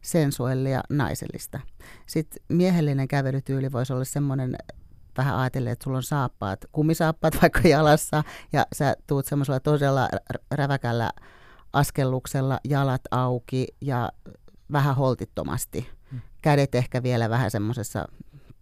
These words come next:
Speaker 1: puolipodausasennossa, heiluu puolelta toiselle. Eli niinku tässä on ehkä se, jos mä nyt pystyin niinku tällä
Speaker 2: Mm.
Speaker 1: radion välityksellä niinku kertoa sitä, että mikä on niinku naisellista liikkumista ja mikä sitten ei ehkä olisi niin.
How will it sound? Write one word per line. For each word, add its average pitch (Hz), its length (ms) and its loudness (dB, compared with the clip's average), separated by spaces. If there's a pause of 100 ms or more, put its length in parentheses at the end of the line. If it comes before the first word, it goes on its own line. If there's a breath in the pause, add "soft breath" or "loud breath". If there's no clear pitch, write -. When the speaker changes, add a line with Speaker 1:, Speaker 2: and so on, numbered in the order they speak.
(300)
Speaker 1:
puolipodausasennossa, 107 1000 -2 (420 loud breath)
heiluu 120 260 -2
puolelta 104 460 -4
toiselle. - 500 -6 (400 loud breath)
Eli 127 160 -2
niinku 123 220 -2 (260)
tässä 170 240 4
on 117 100 0
ehkä - 220 -4
se, 117 120 -4
jos - 180 -4
mä 107 80 -2
nyt 101 140 -6
pystyin 113 360 -4
niinku 107 180 -4
tällä - 280 -4
Speaker 2:
Mm. 120 200 0
Speaker 1:
radion 135 400 -2
välityksellä 110 520 -6
niinku 120 260 -6
kertoa 131 400 -2
sitä, 127 280 -4
että 117 100 -4
mikä 113 240 -4
on 107 60 -4
niinku 101 200 -8 (420)
naisellista 127 560 0
liikkumista 123 600 -2
ja 107 120 -4
mikä 120 260 -2
sitten 117 340 -6
ei 107 200 -4 (360 loud breath)
ehkä - 280 -6
olisi 98 280 -4
niin. 110 280 -6